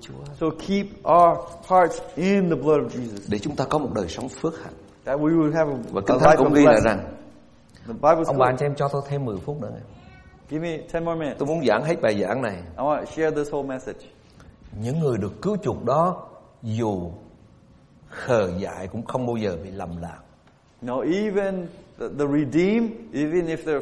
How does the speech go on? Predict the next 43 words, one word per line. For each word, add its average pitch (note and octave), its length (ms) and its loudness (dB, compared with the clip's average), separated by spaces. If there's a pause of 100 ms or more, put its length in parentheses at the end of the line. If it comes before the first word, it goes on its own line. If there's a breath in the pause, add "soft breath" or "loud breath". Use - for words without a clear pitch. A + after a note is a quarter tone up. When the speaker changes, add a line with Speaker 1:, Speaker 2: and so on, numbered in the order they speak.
(140)
Speaker 2:
foolish, F#3 580 4
they B2 80 0
will C3 140 -2
not C3 180 -2
be B2+ 60 -4
lost. G#2 320 -4
Speaker 1:
Ai E3+ 240 4
đi E3+ 180 4
trên E3+ 160 4
con D#3 140 0
đường G2+ 200 0
đó A#2 300 2
dầu G2+ 280 0
khờ G#2 200 0 (120)
dại F2 220 -6
cũng G#2 100 -8
không A2+ 180 -4
lầm F2 140 -4 (120)
lạc. D2+ 160 -12 (320)
Speaker 2:
The G#2+ 60 -18 (100)
fools F#3 280 8
will D#3+ 140 -2
not D#3+ 180 2
wander D#3 460 0 (220)
on B2+ 260 -2
it. F#2+ 120 -10 (1400 loud breath)
Speaker 1:
Tôi D3 120 -2
đã C3 80 6 (100)
từng G#2 220 0 (120)
thấy E3 180 -2
có E3 100 -2
những C3+ 220 -4
người A2 180 -4 (140)
khôn, C#3+ 720 2
học G#2+ 300 -4
giỏi, G#2+ 360 0 (140)
tiến G#3 220 0
sĩ. A#2 360 -6 (460)
Speaker 2:
I've D3+ 260 4 (140)
seen A3 260 2
people F3+ 580 2
who E3+ 440 6
are A#2+ 140 0